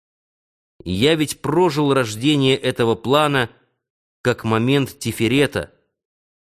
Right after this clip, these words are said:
а это сердце сефератического тела, соития правила и свободы. Говорил Диаталеви, что Моше Кардаверо предупреждает нас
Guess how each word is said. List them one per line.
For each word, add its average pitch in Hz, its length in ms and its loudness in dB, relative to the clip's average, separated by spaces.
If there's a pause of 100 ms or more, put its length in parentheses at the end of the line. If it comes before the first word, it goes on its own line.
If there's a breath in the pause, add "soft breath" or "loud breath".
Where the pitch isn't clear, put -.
(400)
а 82 160 -4
это 113 300 0
сердце 151 560 -2
сефератического 110 1040 -2
тела, 117 520 0 (840)
соития 110 680 0
правила 120 600 0
и - 180 -8
свободы. 95 840 0 (1120)
Говорил 110 600 2
Диаталеви, 139 1040 0
что - 280 -2
Моше 165 420 0
Кардаверо 127 840 0 (720)
предупреждает 123 1000 0
нас 104 400 -2